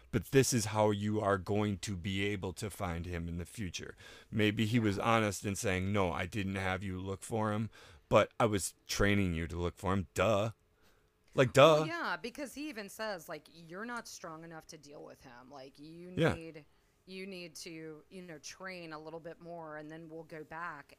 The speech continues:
Speaker 2: And she's just like, "Yeah, but by then my friends will be dead." Um, no. <laughs>
Speaker 1: Yeah.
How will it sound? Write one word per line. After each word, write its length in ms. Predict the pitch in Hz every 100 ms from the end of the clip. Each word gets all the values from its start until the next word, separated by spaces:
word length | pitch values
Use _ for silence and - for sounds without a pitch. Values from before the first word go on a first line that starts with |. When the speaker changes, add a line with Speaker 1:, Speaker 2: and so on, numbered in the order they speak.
| 165
Speaker 2:
And 340 | 165 160 156 -
she's 340 | - 185 180
just 220 | 185 -
like, 180 | 165 151
"Yeah, 280 | 170 196 220
but 160 | 180 151
by 180 | 175 165
then 300 | 196 214 175
my 140 | 165
friends 380 | - 214 220 175
will 140 | 170
be 200 | 156 160
dead." 600 | 151 180 226 202 175 175 202
Um, 600 | 175 170 170 165 170 165 - 170
no. 600 | 180 226 262 208 226 247
<laughs> 20 | 285
Speaker 1:
Yeah. 260 | 262 285